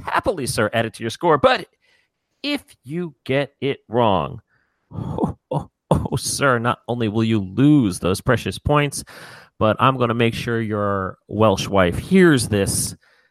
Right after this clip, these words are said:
and realizes you missed a Wales question. For shame, for shame. <laughs>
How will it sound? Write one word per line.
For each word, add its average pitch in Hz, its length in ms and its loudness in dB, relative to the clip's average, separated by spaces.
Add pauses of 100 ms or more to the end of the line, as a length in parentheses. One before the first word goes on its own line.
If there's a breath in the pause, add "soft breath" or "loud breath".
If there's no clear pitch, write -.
(320)
and 117 200 -2
realizes 104 480 0
you 113 80 -2
missed 104 220 -2
a 104 40 -2
Wales 104 300 0
question. 101 520 -6
For 101 200 2
shame, 98 760 6
for 104 240 4
shame. 107 1080 2
<laughs> - 40 -14